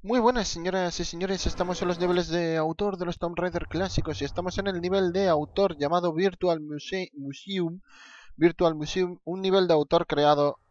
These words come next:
por Mas, que creo que solo, creo que solo tiene este nivel, este autor. Ah, no, tiene este y uno llamado The Rat City, ok. The Rat City, joder.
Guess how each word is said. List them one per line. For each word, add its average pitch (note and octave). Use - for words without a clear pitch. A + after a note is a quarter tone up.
por C3+
Mas, C#3+
que B2+
creo C3+
que C3+
solo, C3
creo F3+
que B3
solo B2+
tiene A#2
este G#2+
nivel, B2
este -
autor. A#2+
Ah, D3+
no, E3
tiene D3+
este F3
y E3+
uno F3
llamado E3+
The D#3
Rat D#3+
City, C3+
ok. C#3+
The A#2+
Rat A2+
City, A2+
joder. F#2+